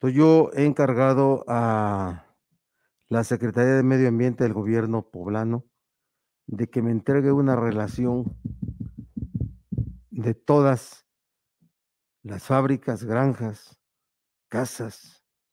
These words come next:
poblaciones, poblaciones que contaminan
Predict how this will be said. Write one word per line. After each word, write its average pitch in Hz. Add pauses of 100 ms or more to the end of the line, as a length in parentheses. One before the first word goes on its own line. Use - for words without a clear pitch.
(260)
poblaciones, 131 (580)
poblaciones 123 (1400)
que 120
contaminan 123